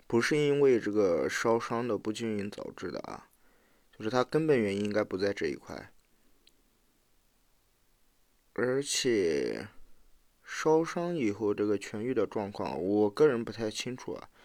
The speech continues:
你应该是有点经验，它是这个红一块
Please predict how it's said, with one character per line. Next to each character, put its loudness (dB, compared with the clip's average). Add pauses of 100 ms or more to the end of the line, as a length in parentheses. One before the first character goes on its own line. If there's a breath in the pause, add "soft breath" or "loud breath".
(400 loud breath)
你 -4
应 -4
该 4
是 0
有 2
点 -2
经 -4
验， -6
它 -8
是 -8
这 -10
个 -8
红 -12
一 -8
块 -12